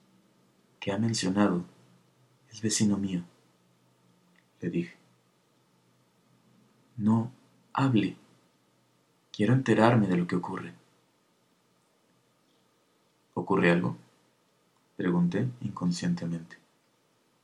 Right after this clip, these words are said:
"¿No lo sabe?", replicó Miss Baker francamente sorprendida.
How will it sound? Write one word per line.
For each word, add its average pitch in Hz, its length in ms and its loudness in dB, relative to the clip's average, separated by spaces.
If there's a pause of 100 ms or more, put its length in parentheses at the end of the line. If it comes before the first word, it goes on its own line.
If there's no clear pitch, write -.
(760)
"¿No 107 160 0
lo 127 80 6
sabe?", 110 440 0 (1600)
replicó 95 380 -4
Miss 104 180 2
Baker 98 360 -2
francamente 90 640 0
sorprendida. 85 580 -6